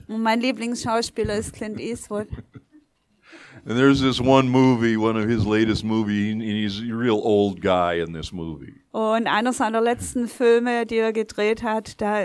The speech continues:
Speaker 1: also, er ist wirklich ein alter Mann.
Speaker 2: And this big, uh, drug dealer guy was, was threatening him,
Speaker 1: Und,
Speaker 2: threatening him.
Speaker 1: und dann ist da so ein, so ein, so ein riesiger Drogendealer, der ihn bedroht.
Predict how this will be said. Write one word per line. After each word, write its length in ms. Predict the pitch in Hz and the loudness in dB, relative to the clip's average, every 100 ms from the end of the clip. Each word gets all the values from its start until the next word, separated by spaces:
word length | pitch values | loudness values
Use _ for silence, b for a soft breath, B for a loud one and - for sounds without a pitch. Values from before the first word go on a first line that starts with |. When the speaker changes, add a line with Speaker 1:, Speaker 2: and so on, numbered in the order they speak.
| 85 | -2
Speaker 1:
also, 260 | 139 196 202 | -4 -4 -4
er 180 | 160 | -2
ist 120 | 202 202 | -4 -6
wirklich 400 | 185 202 208 202 | -10 -10 -8 -8
ein 80 | 208 | -4
alter 320 | 143 214 226 | 0 0 -2
Mann. 420 | 214 202 233 240 b b - | -2 -4 -4 -8 b b -6
Speaker 2:
And 160 | 98 | 2
this 200 | 120 117 | 4 4
big, 560 | - 117 117 110 104 78 - _ _ _ _ _ _ _ - | 2 2 4 4 0 -8 -20 _ _ _ _ _ _ _ -10
uh, 380 | 85 80 69 67 _ _ _ _ _ _ - | -6 -4 -6 -12 _ _ _ _ _ _ -4
drug 360 | 101 117 110 | 6 6 6
dealer 460 | 95 101 98 92 87 | -2 -2 0 0 0
guy 360 | 92 90 87 85 | 2 2 2 0
was, 480 | 82 76 73 - - _ _ | -2 -6 -8 -10 -12 _ _
was 220 | 82 78 | -10 -6
threatening 520 | - 104 107 92 85 | 0 2 2 0 -10
him, 300 | 76 73 69 _ _ | -10 -12 -14 _ _
Speaker 1:
Und, 280 | - 104 147 | -8 -6 -2
Speaker 2:
threatening 420 | 101 107 87 80 | 0 0 -2 -10
him. 200 | - 71 - | -10 -14 -6
Speaker 1:
und 260 | 240 - 214 | -2 -2 0
dann 220 | 214 220 | -2 -2
ist 180 | 202 - | -6 -2
da 120 | 220 | -4
so 140 | 220 | -2
ein, 160 | 220 214 | -4 -4
so 120 | 214 | -6
ein, 100 | 202 | -8
so 120 | 202 226 | -6 -8
ein 80 | |
riesiger 440 | 214 240 247 233 220 | -2 -2 -2 -2 -4
Drogendealer, 800 | - 214 247 262 247 214 220 208 | -2 2 4 2 -2 -4 -4 -4
der 240 | 208 185 | -2 -2
ihn 120 | 185 | -2
bedroht. 640 | 202 202 - 208 202 208 | -6 -8 -4 -4 -4 -6